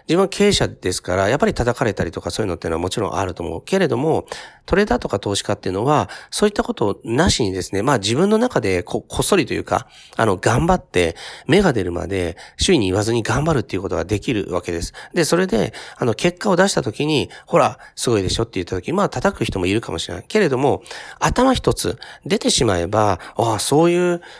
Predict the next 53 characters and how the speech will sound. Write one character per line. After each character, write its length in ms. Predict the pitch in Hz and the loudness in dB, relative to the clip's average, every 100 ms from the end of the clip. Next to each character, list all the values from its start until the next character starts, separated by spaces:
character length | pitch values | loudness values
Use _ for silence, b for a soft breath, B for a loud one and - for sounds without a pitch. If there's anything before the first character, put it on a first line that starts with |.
| B | B
な 60 | 165 | -2
ん 40 | |
か 60 | 123 | 0
生 80 | 95 | -2
き 80 | - | -2
方 200 | 160 117 | 2 4
も 180 | 95 | 4
あ 80 | 165 | 4
る 120 | 214 | 4
ん 60 | 156 | 2
だ 80 | 98 | 0
っ 40 | |
て 120 | - | -2
い 40 | 92 | -4
う 20 | |
ふ 60 | 95 | -4
う 20 | |
に 80 | 87 | -2
認 180 | 117 202 | -2 0
め 100 | 240 | 0
る 80 | 226 | 0
人 180 | - 240 | -2 -4
た 60 | |
ち 100 | - | -2
も 140 | 160 101 | 0 0
ま 140 | 101 | 0
た 280 | - 92 - B B - | 0 0 -2 B B 0
出 100 | 131 | 0
て 80 | 110 | 0
く 140 | 95 | -2
る 80 | 90 | -6
わ 80 | 90 | -6
け 80 | |
で 80 | 92 | -6
す 120 | 87 | -6
よ 80 | 90 | -2
ね。 220 | 90 110 B B - | 0 -2 B B -2
だ 80 | 175 | 2
か 60 | |
ら、 120 | 165 B B - | 2 B B 0
中 180 | - 208 | 2 4
途 100 | 226 | 4
半 180 | 254 | 4
端 100 | 180 | 0
っ 40 | 113 | 0
て 100 | 98 | -2
の 80 | 95 | -2
が 100 | 90 | -2
ね、 200 | 95 95 | -2 -4
一 200 | 90 - | -2 0
番 140 | 98 | 0
ね、 140 | 95 95 | 0 0
難 140 | 98 | -2